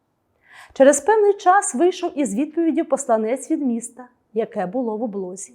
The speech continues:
"Я приніс відповідь на ваш лист", сказав посланець і передав угорському та польському владарям баделину із схожим на ясенове листям та з блідорожевим суцвіттям на верхівці.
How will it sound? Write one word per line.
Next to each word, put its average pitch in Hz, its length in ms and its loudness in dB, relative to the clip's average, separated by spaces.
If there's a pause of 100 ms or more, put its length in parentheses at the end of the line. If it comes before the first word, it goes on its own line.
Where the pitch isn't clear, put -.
(920)
"Я 262 260 2
приніс 311 500 -2
відповідь 269 540 -6
на 214 100 -2
ваш 208 280 -2
лист", 175 440 -10 (220)
сказав 180 520 -2
посланець 226 640 -8
і 220 80 -8
передав 208 500 -6
угорському 226 600 -4
та 214 140 -8
польському 220 580 -6
владарям 202 640 -4 (320)
баделину 240 640 0
із - 200 -8
схожим 349 420 -2
на 311 80 -6
ясенове 277 580 -2
листям 240 540 -8
та 214 200 -10
з 165 60 -10
блідорожевим 277 720 -2
суцвіттям 233 680 -10
на 202 80 -6
верхівці. 185 680 -12